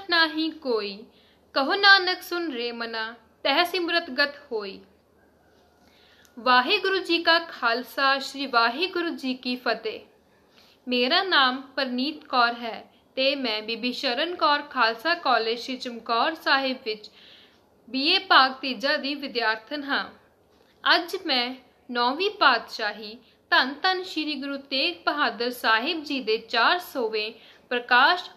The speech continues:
ਉਤਸਵ ਦੇ ਇਸ ਸ਼ੁਭ ਮੌਕੇ ਤੇ ਆਪ ਜੀ ਦੇ ਸਾਹਮਣੇ ਮੈਂ ਗੁਰੂ ਤੇਗ ਬਹਾਦਰ ਜੀ ਦੇ ਜੀਵਨ ਨਾਲ ਸੰਬੰਧਿਤ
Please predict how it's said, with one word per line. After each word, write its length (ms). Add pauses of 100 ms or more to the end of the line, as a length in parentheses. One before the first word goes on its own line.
ਉਤਸਵ 520
ਦੇ 140
ਇਸ 280
ਸ਼ੁਭ 440
ਮੌਕੇ 500
ਤੇ 360 (300)
ਆਪ 300
ਜੀ 160
ਦੇ 180
ਸਾਹਮਣੇ 600 (100)
ਮੈਂ 120
ਗੁਰੂ 200
ਤੇਗ 480
ਬਹਾਦਰ 440
ਜੀ 240
ਦੇ 140
ਜੀਵਨ 560
ਨਾਲ 240
ਸੰਬੰਧਿਤ 680